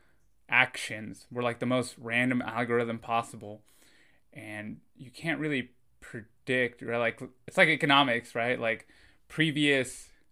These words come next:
um, like, previous, um, like, past performance is not indic-, indicative of the future. That's just humanity just in general, right?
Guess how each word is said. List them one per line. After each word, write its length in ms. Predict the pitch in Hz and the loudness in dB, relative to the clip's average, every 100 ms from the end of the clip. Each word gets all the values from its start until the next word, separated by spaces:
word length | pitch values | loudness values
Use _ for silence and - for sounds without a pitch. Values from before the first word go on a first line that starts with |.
| - - | -18 -6
um, 460 | 110 107 107 104 - _ _ _ _ _ _ _ | -4 -2 -4 -10 -18 _ _ _ _ _ _ _
like, 220 | - 151 | -8 -8
previous, 760 | - 156 135 131 123 117 - - _ _ _ _ _ _ _ _ - _ _ _ - _ | -4 -4 0 2 4 2 -4 -18 _ _ _ _ _ _ _ _ -20 _ _ _ -14 _
um, 480 | 120 107 104 101 131 - - _ _ _ _ _ _ _ _ | -6 -4 -4 -10 -16 -18 -20 _ _ _ _ _ _ _ _
like, 220 | 117 110 - _ | -4 -4 -4 _
past 280 | - 151 - | 2 2 4
performance 520 | 143 - 135 131 127 | -6 -2 0 0 0
is 160 | 127 117 | -4 -2
not 200 | 123 117 | 0 0
indic-, 360 | 123 123 127 - _ _ | 0 -2 -2 -8 _ _
indicative 460 | 123 127 127 127 120 | -4 -2 0 -2 -2
of 80 | |
the 80 | 113 | -6
future. 260 | 107 127 139 | -8 -6 -4
That's 200 | 156 175 | -4 -4
just 120 | 190 | -10
humanity 480 | - 151 165 156 143 | -4 0 0 0 -2
just 240 | 143 143 | -2 -4
in 100 | 135 | -2
general, 360 | 120 131 120 113 | -2 0 0 -2
right? 260 | 113 120 | -4 -4